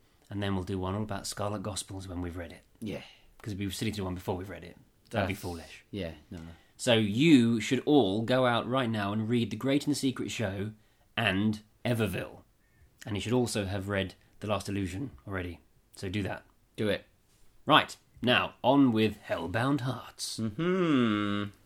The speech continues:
Speaker 1: So the first story we're talking about today is Only the Blind Survive by
Speaker 2: Hmm.
Speaker 1: Yvonne Navarro.
Speaker 2: We've gotta say at this point, any of the names that we're mispronouncing,
Speaker 1: <laughs> Yes, yeah,
Speaker 2: uh,
Speaker 1: sorry.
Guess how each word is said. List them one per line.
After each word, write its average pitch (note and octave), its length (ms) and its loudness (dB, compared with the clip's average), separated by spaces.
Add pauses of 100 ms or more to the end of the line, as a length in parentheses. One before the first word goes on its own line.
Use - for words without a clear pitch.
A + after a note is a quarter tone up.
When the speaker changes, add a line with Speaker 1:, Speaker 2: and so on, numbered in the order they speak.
(120)
Speaker 1:
So - 100 -2
the C#3+ 80 4
first A3 320 4
story D#3 160 4
we're C3 80 4
talking C3+ 200 0
about G#2 120 2
today A2+ 560 2
is A2+ 320 -2
Only F3 380 6
the B2 120 2
Blind A#2+ 560 4
Survive A2+ 840 -2
by G2+ 220 2
Speaker 2:
Hmm. - 100 -6
Speaker 1:
Yvonne B2+ 560 2 (160)
Navarro. G#2 600 2 (300)
Speaker 2:
We've A2 100 -12
gotta G2+ 140 -4
say G2+ 160 -2
at - 60 -4
this F2+ 120 -6
point, G2 320 -4
any G2 320 0
of F2+ 220 -6
the F2+ 300 -4
names A2 640 -2
that - 120 -8
we're F#2 240 -4
mispronouncing, G2 880 0
Speaker 1:
<laughs> G#2+ 100 2
Yes, G#2+ 500 0
yeah, F#2 340 0
Speaker 2:
uh, F2 80 0
Speaker 1:
sorry. F2 280 0